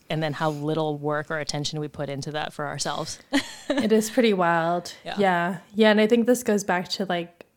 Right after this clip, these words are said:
Speaker 2: we probably talked on the topic this episode last season, like, kind of, like, the notion of self-help,
Speaker 1: Right.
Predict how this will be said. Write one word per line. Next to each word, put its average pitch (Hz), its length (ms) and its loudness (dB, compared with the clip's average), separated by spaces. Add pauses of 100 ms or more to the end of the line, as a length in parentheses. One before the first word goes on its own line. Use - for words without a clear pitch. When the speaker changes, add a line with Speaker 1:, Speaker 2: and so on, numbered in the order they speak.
Speaker 2:
we 214 80 0
probably 214 280 -2
talked 185 300 -2
on 175 100 -6
the 170 60 -6
topic 180 800 -6 (380)
this 185 240 -4
episode 180 460 -4
last 170 320 -4
season, 190 580 0
like, 156 420 -4 (960)
kind 175 340 -2
of, 170 200 -2
like, 170 360 -4
the 165 380 0
notion 175 400 -2
of 175 100 -4
self-help, 180 720 -2
Speaker 1:
Right. 160 280 2